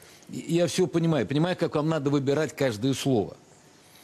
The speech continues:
Потому что нас смотрят на Украине, и я всё понимаю. Ну, насколько возможно <clears throat> понять. Медведчук, э,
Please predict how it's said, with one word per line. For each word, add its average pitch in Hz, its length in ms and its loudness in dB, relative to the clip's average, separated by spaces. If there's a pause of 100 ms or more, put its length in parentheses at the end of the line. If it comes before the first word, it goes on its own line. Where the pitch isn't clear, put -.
(240)
Потому 135 300 0
что - 160 -6
нас 131 220 0
смотрят 131 440 0
на 123 120 2
Украине, 147 600 2
и 113 360 2 (1080)
я 165 200 0
всё 165 180 -2
понимаю. 123 360 -2 (840)
Ну, 139 140 0
насколько 131 380 -2
возможно 135 560 2
<clears throat> - 60 -12
понять. 87 300 -8 (1200)
Медведчук, 165 720 2
э, 113 280 2